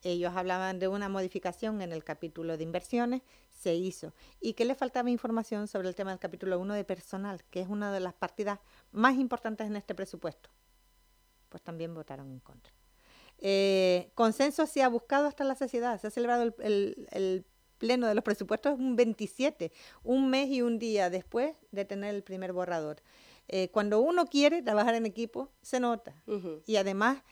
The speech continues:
Speaker 1: se predispone. Pero cuando es más importante sacar una nota de prensa diciendo que votamos no,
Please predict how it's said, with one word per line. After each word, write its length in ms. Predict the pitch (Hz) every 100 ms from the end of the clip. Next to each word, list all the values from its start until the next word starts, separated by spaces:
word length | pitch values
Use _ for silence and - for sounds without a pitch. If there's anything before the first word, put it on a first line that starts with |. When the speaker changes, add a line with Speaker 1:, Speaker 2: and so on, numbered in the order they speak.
| _
Speaker 1:
se 280 | - 226
predispone. 760 | 214 208 190 190 - 190 165 143 - -
Pero 200 | 196 190
cuando 240 | 196 190 214
es 60 |
más 120 | 262
importante 420 | 269 254 - 233 226
sacar 280 | 220 202 202
una 200 | 196 190
nota 320 | 208 214 202
de 100 | 190
prensa 480 | 170 156 160 - - _ _ _ -
diciendo 480 | 190 - 196 180
que 80 | 175
votamos 480 | 170 175 190 208 190
no, 360 | 185 190 165